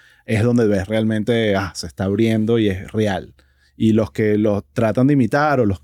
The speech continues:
los tra-, los que tratan de como que crear una vaina muy construida, terminan haciendo otra vaina o disipándose o uno se olvida de ellos. Pero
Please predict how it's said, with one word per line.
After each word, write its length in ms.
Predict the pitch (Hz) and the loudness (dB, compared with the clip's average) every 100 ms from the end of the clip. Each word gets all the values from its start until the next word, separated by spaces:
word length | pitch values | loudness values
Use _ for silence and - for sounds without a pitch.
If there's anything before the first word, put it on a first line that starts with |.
| - | -6
los 180 | 110 92 | -6 -2
tra-, 220 | 113 107 | -2 -2
los 200 | 107 98 | -4 -6
que 120 | 104 | -4
tratan 340 | 101 104 127 127 | -2 0 2 2
de 100 | 127 | 2
como 240 | 120 104 | 0 0
que 100 | 95 | -2
crear 300 | 92 101 101 | -2 -2 0
una 160 | 117 127 | 2 4
vaina 240 | 127 123 | 4 4
muy 340 | 123 127 127 131 | 4 4 2 2
construida, 720 | 139 127 123 117 117 135 - _ _ | 0 0 2 2 2 0 -4 _ _
terminan 520 | 120 104 104 120 127 - _ _ _ _ | -2 0 2 2 0 -2 _ _ _ _
haciendo 260 | 127 123 104 | -4 -2 0
otra 140 | 120 | 0
vaina 420 | 143 165 160 156 | 2 2 0 0
o 40 | 143 | 0
disipándose 600 | - 101 127 139 135 127 | -2 -2 0 0 0 0
o 100 | 110 | 0
uno 160 | 95 104 | 0 -2
se 100 | 127 | -2
olvida 260 | 95 98 | 0 0
de 140 | 101 92 | 0 -2
ellos. 160 | 85 - | -6 -6
Pero 280 | 101 101 | -4 -4